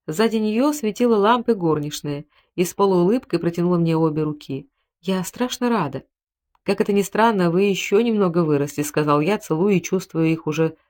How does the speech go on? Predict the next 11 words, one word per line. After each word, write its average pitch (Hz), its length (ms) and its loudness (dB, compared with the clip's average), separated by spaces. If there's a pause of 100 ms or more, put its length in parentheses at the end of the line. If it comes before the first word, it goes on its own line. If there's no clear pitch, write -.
(100)
с - 140 -20
мучением. 143 720 -4 (440)
И 214 80 4
взглянул 214 680 2 (200)
на 208 60 -2
неё, 175 500 0 (100)
на 165 140 -2
всю 247 280 -2
при 160 140 -4
свете 170 360 -2
лампы, 160 440 -2